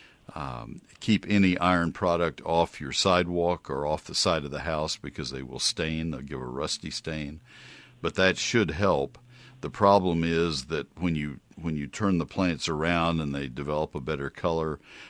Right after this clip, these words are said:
they're gonna say, "Great, now give us some more, give us some more, give us some more," and you'll have to keep it up. Um, and for that reason,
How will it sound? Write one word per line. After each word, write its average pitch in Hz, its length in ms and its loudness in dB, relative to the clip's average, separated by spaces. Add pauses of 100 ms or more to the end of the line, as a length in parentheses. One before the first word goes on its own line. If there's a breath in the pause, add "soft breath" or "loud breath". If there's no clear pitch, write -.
they're 76 120 -6
gonna 69 180 -8
say, 64 300 -2
"Great, 87 440 -2
now 76 140 -4
give 78 240 -4
us 71 100 -2
some 73 220 0
more, 82 640 0
give 90 180 4
us 71 120 -2
some 76 220 0
more, 73 440 -4
give 73 180 -4
us 67 120 -4
some 71 220 -2
more," 73 380 -6 (380 loud breath)
and 82 100 -6
you'll 73 140 -6
have 80 220 -2
to - 80 -10
keep - 260 -8
it 69 140 -4
up. 73 280 -2 (680 soft breath)
Um, 65 500 -6 (260)
and 73 160 -4
for 107 280 4
that 98 320 4
reason, 67 560 -4